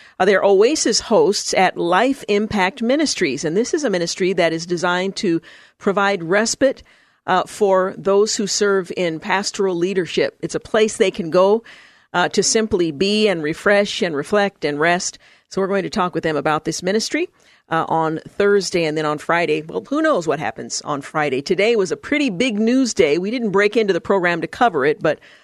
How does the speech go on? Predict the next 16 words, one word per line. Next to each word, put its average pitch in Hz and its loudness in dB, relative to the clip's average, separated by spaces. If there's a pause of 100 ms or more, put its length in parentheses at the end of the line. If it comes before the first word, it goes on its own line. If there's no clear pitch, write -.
(420)
oh 240 4
my, 202 4
there's 151 -2
so 226 0
much 214 -2
to - -6
talk 196 -2
about, 170 0
to 202 -6
ponder, 190 -2
and 165 -4
certainly 180 -2
to 202 -6
pray 269 0
about. 151 2
Our 156 -4